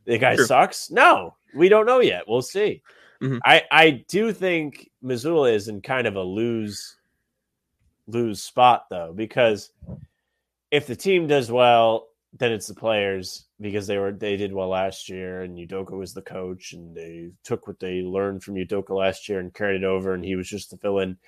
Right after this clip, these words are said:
Speaker 1: And if they're horrible, they're gonna say, "Oh, well, they lost Ime Udoka, and this guy sucks."
Speaker 2: I agree.
Speaker 1: I mean, listen, if you're winning, you're winning, and you're still gonna get some praise, but you won't get the
Speaker 2: Mm-hmm.
Speaker 1: praise you completely, you're not gonna get what Udoka got last year.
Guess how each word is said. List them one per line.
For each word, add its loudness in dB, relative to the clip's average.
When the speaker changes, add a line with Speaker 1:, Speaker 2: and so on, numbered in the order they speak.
Speaker 1:
And 2
if 4
they're 4
horrible, 2
they're -2
gonna -6
say, -2
"Oh, 8
well, 2
they 6
lost -2
Ime -4
Udoka, -6
and -18
this -8
guy -4
sucks." -6
Speaker 2:
I 8
agree. 2
Speaker 1:
I 8
mean, 8
listen, -2
if -4
you're 6
winning, 4
you're -2
winning, 0
and -4
you're 2
still 2
gonna 4
get -2
some -4
praise, -8
but -8
you -2
won't 2
get -6
the -12
Speaker 2:
Mm-hmm. -6
Speaker 1:
praise -2
you -10
completely, -4
you're 4
not 6
gonna 4
get 6
what -6
Udoka 0
got -12
last -16
year. -20